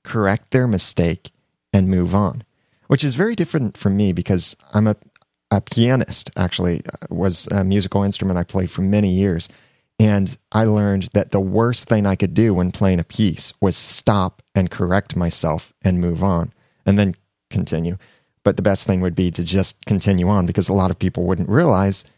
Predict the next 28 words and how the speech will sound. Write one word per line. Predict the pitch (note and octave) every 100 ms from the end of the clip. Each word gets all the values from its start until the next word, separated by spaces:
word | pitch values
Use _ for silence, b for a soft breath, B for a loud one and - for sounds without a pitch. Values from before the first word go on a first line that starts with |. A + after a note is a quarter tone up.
| b
how | - G#2
that | F2+
music | F#2+ F2 F2
goes. | G#2+ D#2 - -
Music | A2 F3+ G3 - - -
and | A2+
speaking, | - B2+ C3+ A#2+
though, | A#2+ A#2 - _ _
are | C#3 D3
very | C#3+ C3
different | C3 G2
because | - G#2 G#2
a |
lot | A2+ A#2
of |
people | - A#2 A2+
know | G#2+ B2 B2 A2 G2+ b b _
what | G#2+ A2+
word | G#2 G2+ F#2+
I | G2
should | F#2 - G2+
have | F2+
used. | A#2 G#2 F2+ - - _ _ _
If | G2+ G2
I |
don't | G2 B2
correct | - A#2 A2+
myself, | G2 F2 - F#2 F2+ -